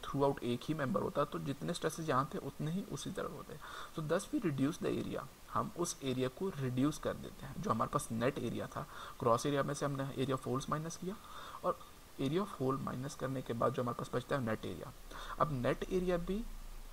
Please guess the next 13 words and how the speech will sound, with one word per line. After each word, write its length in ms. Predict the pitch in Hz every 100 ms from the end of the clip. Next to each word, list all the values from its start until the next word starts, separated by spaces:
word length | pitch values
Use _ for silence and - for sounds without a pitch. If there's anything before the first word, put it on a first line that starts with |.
| - - - - -
अगर 300 | 117 123 - 113 -
खाली 240 | 123 127 - -
holes 180 | 127
इधर 180 | 117 127
introduce 360 | 139 147 139 147
होते 180 | 151 175
हैं 100 | 170
तो 140 | 143
net 240 | 123 117 131
area 160 | 131
बचता 260 | 135 131 185
है, 280 | - - -
but 160 | 156